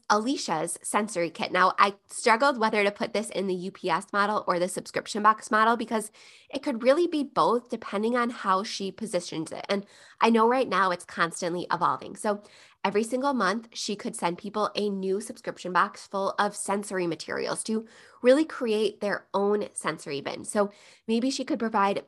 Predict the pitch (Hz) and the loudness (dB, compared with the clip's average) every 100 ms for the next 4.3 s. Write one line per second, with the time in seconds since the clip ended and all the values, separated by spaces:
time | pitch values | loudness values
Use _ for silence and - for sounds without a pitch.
0 | - 220 226 226 208 202 190 190 190 180 | -4 -2 -4 -6 -4 -2 -2 -2 -4 -6
1 | 190 170 175 180 - 190 - 185 202 214 | -2 0 2 0 0 -4 2 4 4 2
2 | 202 - 190 190 - 185 185 180 - 170 | 0 -2 0 2 2 2 2 0 0 0
3 | 156 _ 285 269 254 262 - - _ _ | 0 _ 4 4 2 -6 -20 -20 _ _
4 | 196 190 | 2 4